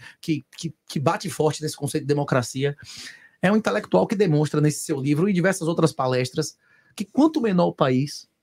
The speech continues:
quanto menor o país, mais fácil é uma mudança, mais, mais difícil, mais difícil, quanto mais menor, por exemplo, pro, pro russo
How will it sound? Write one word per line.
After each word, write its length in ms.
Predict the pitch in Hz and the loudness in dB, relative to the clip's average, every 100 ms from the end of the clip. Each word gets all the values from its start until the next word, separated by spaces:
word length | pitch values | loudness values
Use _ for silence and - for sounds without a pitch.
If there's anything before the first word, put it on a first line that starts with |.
| _ | _
quanto 500 | - 233 294 320 - | 2 4 4 2 0
menor 520 | 269 247 165 151 208 294 | 2 4 4 2 2 0
o 60 | |
país, 640 | - 196 127 135 143 - - _ - - | 0 2 2 0 -6 -12 -18 _ -20 0
mais 640 | 165 180 247 277 - - | 4 4 4 0 -4 -8
fácil 500 | - 196 202 226 - | -6 -2 -2 -4 -2
é 40 | 214 | 0
uma 100 | 214 | 2
mudança, 520 | 185 139 147 185 - _ _ _ _ | 0 2 2 0 -8 _ _ _ _
mais, 500 | 156 190 285 302 - | 4 6 4 -2 -4
mais 220 | 180 240 277 | -2 0 0
difícil, 580 | 202 - 262 - - - _ - | -2 -2 -2 -2 -8 -12 _ 2
mais 240 | 208 311 | 4 4
difícil, 300 | 320 214 233 | 2 0 -2
quanto 160 | 285 233 | -2 0
mais 260 | 240 311 - | 2 0 0
menor, 320 | 247 240 262 - - - | 0 2 0 -4 -4 2
por 100 | 240 | 2
exemplo, 380 | 180 190 180 _ - - | 2 -2 -6 _ -20 -2
pro, 260 | 311 427 - - | 2 2 -2 -6
pro 160 | - 370 | 2 4
russo 480 | 214 233 - 247 | 6 4 2 -2